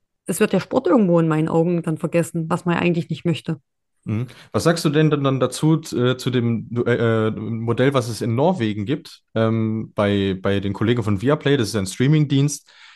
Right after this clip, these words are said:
Speaker 2: die die Funksprüche, die originalen Funksprüche der Trainer dann zeitversetzt ausstrahlen? Ähm, die sind aber dann natürlich dann auf, auf Norwegisch. Also dann ist das das echte Feedback, was da gesendet wird. Ist das,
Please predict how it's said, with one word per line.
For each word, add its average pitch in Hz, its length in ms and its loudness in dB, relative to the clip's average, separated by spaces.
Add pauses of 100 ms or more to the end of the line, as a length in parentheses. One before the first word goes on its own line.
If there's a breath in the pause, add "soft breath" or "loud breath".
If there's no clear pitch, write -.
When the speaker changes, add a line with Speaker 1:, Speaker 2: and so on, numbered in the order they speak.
(160)
Speaker 2:
die 117 80 -2
die 110 240 -2
Funksprüche, 139 1080 2
die 117 140 -2
originalen 110 540 4
Funksprüche 101 680 -4
der 95 160 -2
Trainer 131 460 2
dann 104 220 2
zeitversetzt 143 1000 -2
ausstrahlen? 151 960 2 (400)
Ähm, 120 580 0
die 131 160 4
sind 127 220 2
aber 120 160 4
dann 113 120 0
natürlich 117 340 -2
dann 113 160 -2
auf, - 260 -12
auf - 160 -12
Norwegisch. 101 500 2
Also 92 200 -4
dann 101 180 2
ist 104 220 0
das 101 160 -4
das - 220 -4
echte 127 260 0
Feedback, 95 440 -2 (300 loud breath)
was 92 160 -2
da 92 100 0
gesendet 87 440 -2
wird. 85 260 -4 (160)
Ist - 220 -6
das, - 340 -2